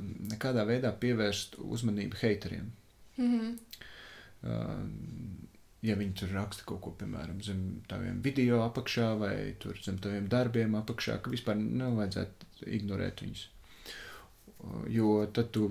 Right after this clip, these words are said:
Speaker 1: principā, esi zaudējis.
Speaker 2: Mhm.
Speaker 1: Nu, jo tu esi, tev savus darbus nevajadzētu aizstāvēt internet-, nu, i-, runa ir tieši par
Speaker 2: Mhm.
Speaker 1: internetu. Un es viņam kaut kādā ziņā piekrītu,
Speaker 2: Mhm.
Speaker 1: ā, taisnība ir,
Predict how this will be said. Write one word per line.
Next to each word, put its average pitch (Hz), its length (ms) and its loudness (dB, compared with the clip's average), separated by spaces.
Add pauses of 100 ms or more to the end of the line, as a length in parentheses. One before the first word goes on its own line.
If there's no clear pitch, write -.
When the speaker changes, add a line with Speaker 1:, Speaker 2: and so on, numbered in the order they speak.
Speaker 1:
principā, 107 460 4
esi 98 180 4
zaudējis. 92 560 2 (180)
Speaker 2:
Mhm. 247 180 2
Speaker 1:
Nu, 120 140 6
jo 110 120 8
tu 104 140 4
esi, 117 160 0
tev 120 240 6 (100)
savus 104 400 4
darbus 135 420 6
nevajadzētu 101 840 4 (280)
aizstāvēt 90 840 -2 (560)
internet-, 98 460 -2
nu, 135 200 4
i-, 117 160 6
runa 107 500 4
ir 98 100 0
tieši 98 240 2
par 98 100 0
Speaker 2:
Mhm. 98 120 2
Speaker 1:
internetu. 247 460 4 (1500)
Un 113 180 6
es 131 180 6
viņam 120 360 6 (480)
kaut 117 160 4
kādā 110 200 8
ziņā 120 380 4
piekrītu, 123 640 4
Speaker 2:
Mhm. 233 500 0 (200)
Speaker 1:
ā, 107 560 2
taisnība 120 500 4
ir, 160 200 0